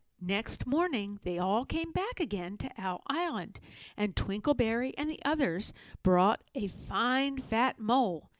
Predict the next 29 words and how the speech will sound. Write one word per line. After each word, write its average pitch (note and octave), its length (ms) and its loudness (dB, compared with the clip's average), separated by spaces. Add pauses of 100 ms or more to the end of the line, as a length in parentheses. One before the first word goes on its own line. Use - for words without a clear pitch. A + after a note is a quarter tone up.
(160)
and G3 240 -4
laid G#3+ 220 2
it F4 160 0
on D4 180 -4
the F4+ 100 -2
stone F#3+ 560 -2
in B3 200 -6
front F3 340 -8
of A3+ 140 0
Old F#3 280 4
Brown's G3 380 -4
doorway C#4+ 560 0
and G3+ 200 -6
said, F3+ 500 -10 (720)
Mister - 280 2
Brown, C#5+ 760 2
will B4+ 100 6
you D5+ 320 -4
favor B4+ 360 4 (220)
us - 220 -4
with A#4 180 6
your C5+ 360 8
gracious C5+ 680 4
permission G4+ 600 0 (100)
to G#4 200 0
gather F4+ 420 -2
some F#4+ 300 -6
more A4+ 300 0
nuts? C#4 720 -4